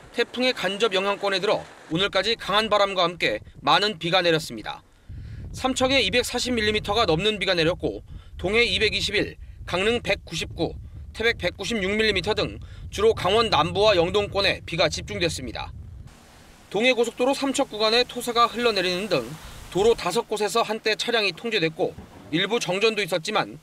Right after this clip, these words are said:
대부분 가벼운 피해여서 빠르게 복구됐습니다. 강한 비와 함께 순간 최대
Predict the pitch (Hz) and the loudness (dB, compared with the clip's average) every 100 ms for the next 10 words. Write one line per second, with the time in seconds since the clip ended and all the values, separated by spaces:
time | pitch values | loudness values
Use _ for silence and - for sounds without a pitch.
0 | - - - - 196 226 247 - 165 214 | -20 -20 -10 -6 -2 0 0 0 2 4
1 | 226 - 233 190 170 208 - 214 220 202 | 2 0 0 2 2 0 0 2 2 2
2 | 160 170 185 156 - 110 90 78 - _ | -2 -4 -2 -2 -2 -10 -10 -12 -14 _
3 | _ - - - - - - - 180 220 | _ -20 -20 -20 -20 -20 -18 -8 0 2
4 | 262 220 214 208 214 202 123 - - - | 2 2 4 4 4 2 2 0 -12 -12
5 | - 254 240 - 240 170 | -4 0 0 2 2 0